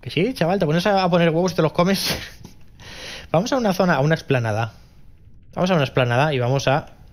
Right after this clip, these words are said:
subir de level. A ver.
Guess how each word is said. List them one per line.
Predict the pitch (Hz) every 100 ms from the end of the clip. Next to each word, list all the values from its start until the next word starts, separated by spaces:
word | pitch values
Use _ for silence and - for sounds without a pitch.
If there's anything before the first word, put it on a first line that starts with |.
| - -
subir | - 120 113 143 - - - - - - - - -
de | 127
level. | 113 110 120 139 - - - - - - - 185 156 - - - - - - - - - - - - - - 202 175 - - - - - - - - - - - - - - - - - - - - -
A | 214 -
ver. | 120 127 160 175